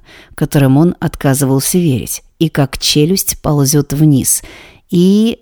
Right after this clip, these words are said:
приходится ее сдерживать, прикладывая усилия. Нет.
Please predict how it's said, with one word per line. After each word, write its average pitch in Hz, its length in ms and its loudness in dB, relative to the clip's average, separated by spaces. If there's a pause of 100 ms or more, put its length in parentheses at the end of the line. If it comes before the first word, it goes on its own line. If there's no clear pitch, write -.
приходится 156 680 -2
ее 139 200 4
сдерживать, 151 1000 -2
прикладывая 127 640 -2
усилия. 123 500 -6 (420)
Нет. 139 480 0